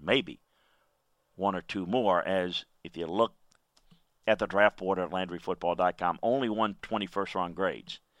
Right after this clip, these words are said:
Only, excuse me, only twenty-one <laughs> first round grades. So you can see the high second round value guys and where they're gonna go. CeeDee Lamb is graded in the first round, so we'll see where he ends up.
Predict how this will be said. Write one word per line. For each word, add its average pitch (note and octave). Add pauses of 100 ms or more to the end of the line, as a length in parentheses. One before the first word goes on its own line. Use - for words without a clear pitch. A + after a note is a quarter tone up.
(240)
Only, B2
excuse G2
me, D#2
only G#2
twenty-one G#2+ (140)
<laughs> -
first G#2+
round F2+
grades. G2 (300)
So F2
you G#2
can A#2
see F2+ (400)
the F#2+
high A#2
second G#2
round F#2
value G#2+
guys F2
and E2+
where F#2
they're F2
gonna D#2+
go. F2+ (420)
CeeDee A2+
Lamb G#2+
is F2+
graded F#2
in F2
the D#2+
first F2+
round, E2+
so F2+
we'll G2
see E2+ (1300)
where F2
he E2+
ends D2
up. C2+